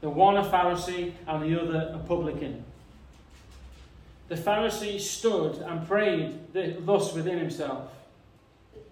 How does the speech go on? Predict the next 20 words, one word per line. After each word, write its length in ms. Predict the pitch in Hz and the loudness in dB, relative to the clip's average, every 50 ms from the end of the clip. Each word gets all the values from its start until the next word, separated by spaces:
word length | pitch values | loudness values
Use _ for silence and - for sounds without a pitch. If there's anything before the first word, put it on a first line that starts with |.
| - - - - | -20 -20 -10 0
"God, 640 | - 185 208 220 233 233 233 226 202 - - - - - - - - - - - | 4 6 8 10 10 8 8 6 2 -2 -6 -8 -12 -16 -20 -20 -20 -14 -6 -4
I 180 | 175 180 170 165 | -2 -2 -2 -2
thank 520 | - - 220 226 233 233 233 - - - | -2 0 2 2 2 2 0 -4 -4 -4
thee 300 | 240 214 214 214 196 196 | -2 0 0 0 0 0
that 160 | 196 - - | -2 -2 -2
I 220 | 185 196 208 214 214 | 0 2 2 2 2
am 280 | 208 202 196 190 185 | 2 0 -2 0 0
not 380 | 220 233 180 151 - - - 202 - | 2 2 2 2 0 -4 -6 -6 -4
as 220 | 180 170 165 - | -4 -4 -4 -4
other 220 | 196 196 175 170 175 | -6 -6 -4 -4 -4
men 200 | 170 180 180 170 | -4 -4 -2 -2
are, 360 | 160 143 - 127 - - - - - - - _ _ _ _ _ _ - 151 | -2 -2 -4 -4 -6 -8 -12 -16 -20 -20 -20 _ _ _ _ _ _ -8 -6
extortioners, 1160 | 156 - - - - - 196 196 202 202 - 202 202 202 202 208 208 196 - - - - - - - - - | -6 -6 -6 -8 -2 4 6 6 6 6 4 2 0 0 0 0 -2 -4 -6 -8 -10 -14 -18 -20 -16 -8 -6
unjust, 800 | 175 175 170 160 160 160 170 185 208 185 - - - - - - - - - - - - | -4 -4 -4 -4 -2 0 2 2 2 2 0 -4 -6 -8 -12 -14 -18 -20 -20 -20 -14 -10
adulterers, 1000 | 160 160 160 190 196 196 196 190 190 196 185 190 202 202 202 - - - - - - - - - - | -8 0 4 6 8 8 8 6 4 2 2 4 4 4 2 0 -4 -8 -12 -16 -20 -20 -20 -18 -8
or 260 | - 151 151 151 - 185 | -2 -2 0 0 0 -2
even 420 | 202 214 214 208 170 208 196 196 | -2 -2 -2 -2 -2 -2 -2 -2
as 320 | - 170 175 170 - - | -2 -2 -2 -2 -2 -2
this 180 | 185 180 165 - | -4 -4 -4 -4
publican. 580 | - - 160 151 147 143 - - 139 127 120 | -4 -2 -2 -2 -2 -4 -6 -8 -8 -10 -10